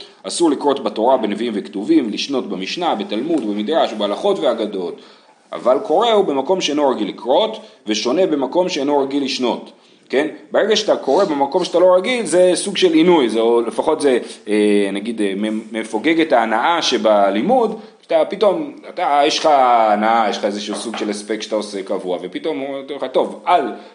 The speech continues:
אל תלמד מה שאתה רגיל." אתה יכול לפתוח מסכת אחרת וללמוד אותה, אבל שם אתה לא בעניינים, וממילא אתה לא כל כך תהנה. ובנוסף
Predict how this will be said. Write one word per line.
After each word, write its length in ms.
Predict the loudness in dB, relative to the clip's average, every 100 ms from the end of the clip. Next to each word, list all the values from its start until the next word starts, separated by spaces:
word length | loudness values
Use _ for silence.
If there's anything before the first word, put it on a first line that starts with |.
| -2
אל 100 | 0
תלמד 260 | 2 2 0
מה 80 |
שאתה 160 | 0 0
רגיל." 220 | 0 -4 -10
אתה 80 |
יכול 160 | -8 -8
לפתוח 240 | -4 -4
מסכת 320 | -2 -6 -6 -4
אחרת 220 | -4 -2
וללמוד 340 | -2 0 -2
אותה, 200 | -6 -6
אבל 160 | -6 -6 -8
שם 180 | -8 -4
אתה 80 | -2
לא 80 | 0
בעניינים, 460 | 0 0 -2 -2
וממילא 380 | -4 -4 -4 -4
אתה 120 | -4
לא 60 | -4
כל 120 | -6 -8
כך 160 | -8
תהנה. 280 | -6 -6 -6 -14 -20 -20 -20 -20 _
ובנוסף 840 | -2 2 2 0 -2 -2 0 0